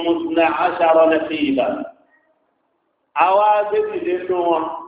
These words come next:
àwọn aṣojú méjìlá. Ike ẹ̀yin aṣojú méjìlá yìí, ẹ lọ fún Ànábì Mùsá, alayhi salatu wassalam, lórí ikú lẹ́sìn lọ jà, lẹ́sìn lọ jìyà nípa Ọlọ́run ọba Subhanahu.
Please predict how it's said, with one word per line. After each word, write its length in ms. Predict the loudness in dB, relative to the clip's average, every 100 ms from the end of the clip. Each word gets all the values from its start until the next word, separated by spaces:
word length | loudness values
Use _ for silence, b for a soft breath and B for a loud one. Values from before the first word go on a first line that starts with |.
| -20 _ _ _ _ -4
àwọn 220 | 0 2
aṣojú 420 | 2 2 -2 -2 0
méjìlá. 500 | 0 -2 -6 -4 -6 -8 -14 -18 _ _ _ _ _ _ -8
Ike 220 | 0 2
ẹ̀yin 260 | 4 4
aṣojú 320 | 2 2 0 2
méjìlá 440 | 2 2 4 4
yìí, 180 | 4 -2 -8
ẹ 120 | -6 2
lọ 100 | 4
fún 180 | 4 2
Ànábì 340 | 0 -2 -2 -2
Mùsá, 360 | -2 -2 0 -2 -4 -10 -16 _ _ -4
alayhi 400 | 0 2 2 0
salatu 340 | 2 2 2 -2
wassalam, 420 | -4 0 2 2
lórí 300 | 0 0 4 4
ikú 200 | 4 4
lẹ́sìn 460 | 4 4 2 0 0
lọ 120 | 2 0 0
jà, 140 | -2 -2 -4
lẹ́sìn 320 | 0 0 0 -2
lọ 100 | 0 -2
jìyà 300 | -4 -6 -6 -6 -12 -20 _ _ _ -6
nípa 280 | -4 0 2 2 -2
Ọlọ́run 320 | -2 0 2
ọba 200 | 2 0 -2
Subhanahu. 580 | -4 -2 0 2 0